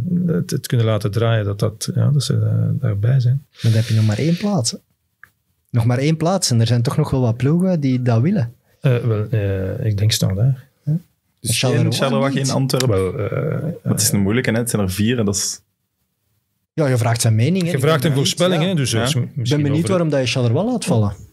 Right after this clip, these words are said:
Speaker 2: Zo'n zekerheid.
Speaker 1: Eh,
Speaker 3: de minste
Speaker 1: in
Speaker 3: ploeg.
Speaker 1: principe kan je met die manier van voetballen over de langere termijn geen resultaten blijven halen.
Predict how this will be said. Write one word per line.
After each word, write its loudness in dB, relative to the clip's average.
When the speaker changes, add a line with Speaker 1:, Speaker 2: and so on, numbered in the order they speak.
Speaker 2:
Zo'n 0
zekerheid. -2
Speaker 1:
Eh, 0
Speaker 3:
de -2
minste 0
Speaker 1:
in 2
Speaker 3:
ploeg. 0
Speaker 1:
principe 0
kan 2
je 2
met 0
die 2
manier 2
van 0
voetballen 0
over -2
de -2
langere 2
termijn 0
geen 0
resultaten 0
blijven 0
halen. -6